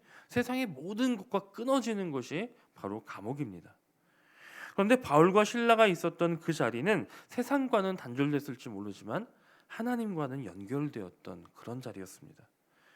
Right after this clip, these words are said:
그래서 그곳은 더 이상 감옥이 아니라 찬양과 기도와 또 생명이 넘치는 하나님 나라가 되었다라고 하는 것입니다. 이처럼 하나님과의 연결이 있고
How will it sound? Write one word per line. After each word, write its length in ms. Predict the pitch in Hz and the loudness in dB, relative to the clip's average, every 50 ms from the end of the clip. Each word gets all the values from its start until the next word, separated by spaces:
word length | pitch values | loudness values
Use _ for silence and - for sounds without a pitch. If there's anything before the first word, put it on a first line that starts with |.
| - _ | -20 _
그래서 300 | - 139 139 147 - 175 | -4 -2 -2 -2 -4 -4
그곳은 580 | - 160 139 120 120 117 151 226 220 165 104 - - - - - - - | -4 -4 -2 -2 -2 -2 0 0 0 -2 -4 -6 -10 -18 -20 -20 -18 -10
더 160 | - - 131 | -4 -2 -2
이상 260 | 143 - 190 196 - | 0 0 0 -2 -2
감옥이 480 | - - - 123 131 143 160 165 160 202 | -6 -6 -6 0 2 2 2 2 2 0
아니라 460 | 160 110 95 95 98 123 185 240 - - - - - - - - | 0 0 -2 -4 -2 0 -2 -2 -4 -8 -20 -20 -20 -20 -18 -16
찬양과 840 | - - 269 247 254 254 233 233 214 - 208 196 190 190 185 185 - | -6 -2 2 4 4 4 4 2 2 4 6 6 6 6 4 0 -4
기도와 580 | - 143 127 131 147 143 147 147 147 147 147 - - - _ _ _ | -6 -2 2 4 4 6 6 6 6 4 2 -2 -10 -20 _ _ _
또 300 | 180 180 190 196 196 _ _ | -2 -2 -2 -4 -8 _ _
생명이 560 | - - - 233 233 226 220 220 208 202 202 | -20 -14 -10 -8 -6 -4 -4 -4 -4 -4 -4
넘치는 600 | 175 107 92 92 87 - - 101 104 120 156 196 - _ _ _ _ _ | -6 -6 -6 -8 -12 -16 -14 -12 -10 -8 -10 -10 -12 _ _ _ _ _
하나님 420 | - - 208 208 214 208 208 196 | -16 -10 -6 -6 -4 -4 -4 -4
나라가 300 | 160 110 - 95 95 95 | -6 -6 -8 -8 -12 -12
되었다라고 680 | - - - 98 92 - - 110 104 98 92 90 - 117 | -14 -12 -12 -12 -12 -10 -10 -10 -8 -8 -10 -10 -10 -10
하는 140 | 120 135 135 | -8 -8 -10
것입니다. 440 | 120 110 - - 98 - - - _ _ _ _ _ _ _ _ _ _ _ _ _ _ _ _ _ - - - - - - - _ | -12 -14 -16 -20 -20 -20 -20 -20 _ _ _ _ _ _ _ _ _ _ _ _ _ _ _ _ _ -20 -20 -20 -20 -20 -20 -20 _
이처럼 320 | - 151 - 175 165 170 170 | -8 -2 2 4 4 4 6
하나님과의 560 | 202 214 208 208 202 190 170 175 170 165 143 | 6 6 6 6 4 4 6 8 8 8 6
연결이 480 | 113 110 120 127 127 147 143 139 135 123 | 4 2 0 2 4 4 4 4 2 -2
있고 540 | 120 - _ - 120 120 117 120 120 - | -6 -8 _ -4 -4 -4 -4 -4 -8 -12